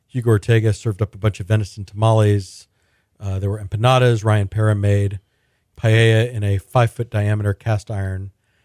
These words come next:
pan that was, uh, that was just a sight to behold. I mean, just a behemoth of a thing.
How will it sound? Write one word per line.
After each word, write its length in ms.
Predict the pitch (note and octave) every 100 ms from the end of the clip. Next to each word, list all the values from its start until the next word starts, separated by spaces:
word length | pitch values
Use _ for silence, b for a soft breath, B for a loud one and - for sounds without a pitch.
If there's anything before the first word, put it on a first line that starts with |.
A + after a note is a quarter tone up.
| _
pan 360 | - A2+ G#2+ G#2
that 100 | A2
was, 340 | G#2 F#2+ -
uh, 300 | G2+ F#2+ F#2+ F#2 _ _ _ _ _ _ _ - _ -
that 120 | A#2
was 160 | F#2+
just 220 | - A2 F#2+
a 40 |
sight 340 | - - A#2 A2+
to 80 | G2
behold. 420 | F#2 G#2 G2+ G2
I 60 |
mean, 160 | F#2+ F#2+
just 180 | F#2+ -
a 40 |
behemoth 440 | D#2+ E2 G2+ G2+ -
of 80 | F2
a 40 |
thing. 400 | - F#2 F#2